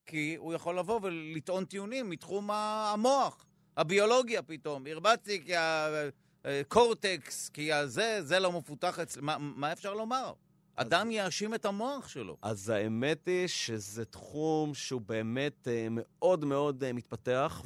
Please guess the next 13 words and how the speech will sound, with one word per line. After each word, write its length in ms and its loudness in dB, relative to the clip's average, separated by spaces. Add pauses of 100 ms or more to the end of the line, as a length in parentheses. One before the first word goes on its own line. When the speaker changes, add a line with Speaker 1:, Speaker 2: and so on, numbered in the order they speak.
Speaker 2:
וחוקרי 600 -2
מוח 380 2
בארצות 400 0
הברית, 340 0
לפחות 300 -8
קולגות 340 0
שלי, 160 -4
מוזמנים 580 -2
מדי 260 0
פעם, 380 -2 (420)
אה, 180 -2
כעדים 480 2 (200)
במשפטים. 600 -4